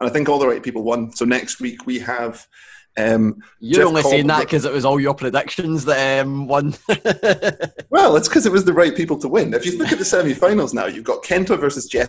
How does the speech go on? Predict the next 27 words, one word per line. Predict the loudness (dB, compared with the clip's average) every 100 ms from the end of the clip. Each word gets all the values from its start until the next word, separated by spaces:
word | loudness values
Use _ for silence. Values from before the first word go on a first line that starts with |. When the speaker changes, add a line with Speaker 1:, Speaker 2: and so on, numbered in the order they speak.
| -6
Speaker 1:
Cobb, | -6 -6 -6 -14 _ -8
which | -6 -4
will |
be | -6
phenomenal | -4 0 2 0 -4
'cause | -6 -8
it'll | -6
be | -8 -6
Kenta | -4 -2 -4
trying | -4 -4
to |
strike | -4 -6 -6 -8
a |
big | -8 -8 -10 -14
fucking | -12 -12
Hawaiian | -8 -6 -6 -6
man. | -8 -10 -20 -20 -20 _ -8
And | -4
then | -4 -4
you've | -4
got, | -2 -2 0
um, | 0 0
David | 0 0 0
Finlay | -2 0 -2
versus | -2 -4 -4
Tama | -6 -4 -2
Tonga. | -4 -6